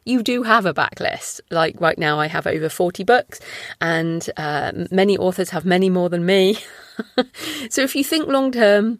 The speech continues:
and you just keep trucking and you keep learning and you keep writing and you keep publishing, you do end up with a backlist, trust me. Also, I love the term activist author that he mentioned. Now, I, I like this because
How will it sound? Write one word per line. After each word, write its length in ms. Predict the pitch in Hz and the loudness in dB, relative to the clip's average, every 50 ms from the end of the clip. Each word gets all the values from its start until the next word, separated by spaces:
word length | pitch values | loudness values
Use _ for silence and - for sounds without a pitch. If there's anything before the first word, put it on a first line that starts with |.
| _ _ _ _ _ - | _ _ _ _ _ -4
and 160 | 208 208 208 | -2 0 0
you 80 | 208 190 | 0 2
just 220 | - 233 226 - | 0 0 0 -2
keep 240 | - - 202 - - | -6 -10 -10 -10 -4
trucking 440 | - 220 190 185 - - 190 185 180 | 0 0 0 2 2 0 0 2 2
and 140 | 170 165 | 0 -2
you 60 | 170 170 | -4 -6
keep 240 | - - - - - | -6 -8 -8 -2 0
learning 460 | 196 196 190 190 190 185 185 180 165 | 2 4 4 4 4 2 2 0 -2
and 100 | 156 151 | -4 -8
you 60 | 190 | -10
keep 260 | - - 214 190 - | -10 -10 -10 -8 -4
writing 400 | 190 190 185 180 185 - - - | 0 0 2 0 0 -2 -6 -6
and 100 | 160 151 | -6 -8
you 60 | 156 - | -8 -10
keep 240 | - - - - | -10 -10 -10 -8
publishing, 480 | - 208 190 190 175 175 - 185 175 175 | -6 -6 -4 -4 -2 -2 0 2 2 2
you 140 | 180 208 202 | 2 0 0
do 240 | 196 233 220 208 208 | 2 2 2 4 4
end 180 | 208 208 190 | 4 2 2
up 220 | - 165 - - - | 0 0 -2 -2 -4
with 120 | 160 - | -4 -4
a 60 | 180 | -2
backlist, 540 | - 180 160 - - - - - - - - _ - | 0 0 -2 -2 -2 -6 -6 -6 -6 -8 -12 _ -10
trust 320 | - - 196 - - - - | -2 0 0 0 0 -2 -8
me. 240 | 170 - - - - _ _ _ _ _ _ _ _ - | -8 -6 -8 -10 -14 _ _ _ _ _ _ _ _ -2
Also, 280 | 294 349 349 - 359 370 392 427 - _ _ - | 0 0 0 0 2 2 2 2 0 _ _ 0
I 100 | 240 247 | 2 2
love 240 | 247 269 302 370 - | 2 2 0 0 -2
the 100 | - 240 | -6 -8
term 360 | - - 180 180 185 196 - - | -4 0 0 2 0 0 -2 -6
activist 800 | - 240 - - - - - 220 180 156 165 170 - - - - - _ - | -6 -6 -6 -8 -8 -6 -2 -2 0 2 2 2 2 -2 -10 -10 -8 _ 2
author 480 | 247 277 311 - - 285 240 196 160 | 2 2 2 2 2 4 4 4 4
that 200 | 165 175 175 - | 4 0 -2 -2
he 120 | 196 208 185 | 0 -2 -2
mentioned. 600 | 180 165 160 160 - - - - 147 - - - - - - - - - | -2 -2 -4 -6 -8 -6 -4 -4 -4 -6 -8 -14 -16 -18 -18 -16 -6 0
Now, 180 | 226 226 220 214 | 2 2 4 4
I, 220 | - 220 226 220 - | 4 4 4 4 2
I 180 | - 233 254 254 | 2 2 2 2
like 260 | 262 285 285 - - | 0 -2 -4 -2 -2
this 160 | 240 226 - | -4 -4 -2
because 480 | - 202 190 - 214 202 196 190 185 | -4 -8 -6 -2 0 0 0 0 -2